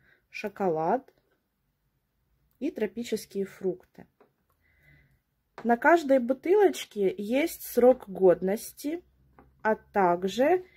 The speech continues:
информация о производителе. Вот, например, отдушка Озон, здесь есть срок годности и что его производит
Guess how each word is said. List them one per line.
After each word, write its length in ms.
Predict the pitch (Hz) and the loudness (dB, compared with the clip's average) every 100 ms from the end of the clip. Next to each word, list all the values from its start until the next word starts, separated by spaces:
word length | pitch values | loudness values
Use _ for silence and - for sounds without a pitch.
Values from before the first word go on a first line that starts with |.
| - - | -20 -12
информация 960 | 226 220 220 226 277 302 - 226 208 196 | -10 -2 0 2 2 0 -2 0 2 2
о 400 | - 233 254 262 | 2 4 6 4
производителе. 920 | 254 220 220 196 196 180 175 - 170 | 2 0 0 0 -4 -2 -6 -4 -4
Вот, 180 | 180 240 | 0 0
например, 460 | 233 220 214 214 202 | -2 -2 -2 2 2
отдушка 500 | 196 214 - - 196 | 2 -2 -4 -6 -2
Озон, 580 | - 202 185 208 320 330 | 0 0 0 2 2 0
здесь 460 | - 208 208 - | 0 2 2 -2
есть 360 | 196 196 185 - | 2 4 4 0
срок 260 | 190 175 | -2 -2
годности 840 | 160 165 160 180 233 - - 311 - _ - _ _ - | -2 -4 -4 -6 -6 -10 -10 -10 -10 _ -20 _ _ -8
и 180 | 285 370 | 4 4
что 220 | - 247 | 4 -2
его 160 | 247 311 | -2 -4
производит 680 | 214 196 202 254 220 - | -4 -2 0 0 -2 -6